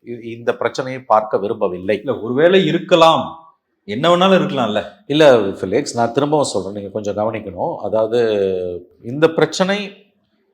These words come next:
Speaker 1: எல்லாரும் சொல்ற மாதிரி பாதுகாப்பு குறைபாடு என்ற கோணத்தில் பார்ப்பது என்பது ஒரு, ஒரு மேலோட்டமான ஒரு பார்வை. நாம் அதில் போய் சிக்கிக்கொள்ள வேண்டாம்.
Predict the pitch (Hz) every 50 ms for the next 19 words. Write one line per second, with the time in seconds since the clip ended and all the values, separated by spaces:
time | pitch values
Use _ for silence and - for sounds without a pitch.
0 | _ _ - 90 101 107 117 127 143 165 185 202 185 - 160 143 147 151 143 139
1 | 143 147 160 165 165 131 127 139 147 156 151 151 147 151 139 131 135 131 131 127
2 | 127 127 131 143 135 120 113 110 107 - 113 113 120 117 117 135 139 131 - -
3 | 110 117 117 - - 185 156 127 120 110 107 104 107 98 139 190 220 254 196 -
4 | _ _ _ 117 113 113 - - - - 131 139 135 143 147 143 143 135 135 131
5 | 135 151 170 180 190 190 190 - 185 - 165 165 156 147 120 107 104 - - -
6 | 80 80 82 90 - _ _ _ _ _ _ _ _ _ _ _ - 117 127 127
7 | 127 127 127 147 139 131 - 180 165 - 156 - - 170 - 160 139 127 120 117
8 | 113 110 107 110 110 110 95 95 - -